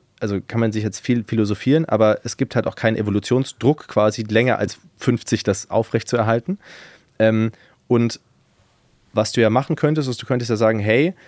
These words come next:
da, wenn's quasi natürlicherweise bergab geht, gebe ich von außen die Hormone nach, die sonst quasi die Frau weiter produziert hätte. Und da haben sehr viele Frauen Angst davor, weil es mal eine, eine größere Studie gab, wo rauskam, dass es ein fünfundzwanzig Prozent erhöhtes, ähm,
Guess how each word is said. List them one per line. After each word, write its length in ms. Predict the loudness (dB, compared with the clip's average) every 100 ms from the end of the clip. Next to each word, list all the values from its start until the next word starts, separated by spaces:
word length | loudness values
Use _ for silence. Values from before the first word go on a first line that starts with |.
| _ _ _ 0
da, 220 | 2 2
wenn's 180 | 0 0
quasi 280 | 0 2
natürlicherweise 680 | 0 0 -2 0 2 2 2
bergab 380 | -2 -2 -2 -2
geht, 260 | -2 -2 0
gebe 160 | -2
ich 80 | -2
von 160 | -6 -4
außen 400 | -2 -2 -2 -2
die 140 | 0
Hormone 440 | 2 2 2 2 0
nach, 440 | 2 2 0 -4 -8
die 160 | -4 -2
sonst 340 | 0 0 0
quasi 240 | 0 0 -2
die 80 |
Frau 260 | -2 0 2
weiter 240 | 2 2
produziert 500 | -2 -6 -6 -6 -6
hätte. 200 | -6 -6
Und 100 | -2
da 140 | 0 0
haben 180 | 0 0
sehr 160 | -2
viele 180 | -2 -6
Frauen 280 | -6 -6 -4
Angst 260 | -4 -2
davor, 420 | -4 -4 0 0 -2 -8 -20 -20 -14
weil 220 | -2 0 0
es 160 | -2
mal 380 | 0 2 2 0
eine, 280 | 0 0 0
eine 140 | -4 -2
größere 320 | -2 -2 -6
Studie 300 | -2 0 2
gab, 240 | 2 0 -2
wo 100 | 0
rauskam, 440 | 0 0 -2 -2
dass 140 | -2
es 80 | -4
ein 60 | -6
fünfundzwanzig 400 | -2 -2 -2 -6
Prozent 240 | -6 -4
erhöhtes, 540 | -2 -4 -6 -8 -10 -8
ähm, 380 | -6 -4 -6